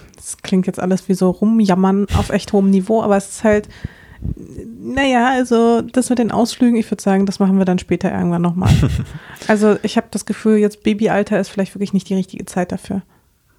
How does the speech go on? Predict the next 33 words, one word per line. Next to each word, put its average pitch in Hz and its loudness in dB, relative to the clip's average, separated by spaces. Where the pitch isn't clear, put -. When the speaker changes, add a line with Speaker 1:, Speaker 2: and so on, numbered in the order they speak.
Speaker 2:
Ja. 92 -2
Aber 101 0
alle 110 4
Leute, 120 2
die 107 2
wir 98 2
treffen, 139 -2
die 107 -12
sagen, 107 2
sie 104 4
haben 107 2
ein 104 -2
älteres 120 0
Kind, 117 -2
sagen 104 2
immer 104 2
so, 104 2
"Ach, - -2
bei 113 2
euch 107 2
ist 101 -4
ja 107 2
noch 95 -4
easy." 98 -2
Speaker 1:
Ja. 294 4
Speaker 2:
Sie 104 -2
sagen 104 4
also 101 2
quasi, 101 0
es - -6
wird 101 -2
noch 95 -4
anstrengender. 98 -2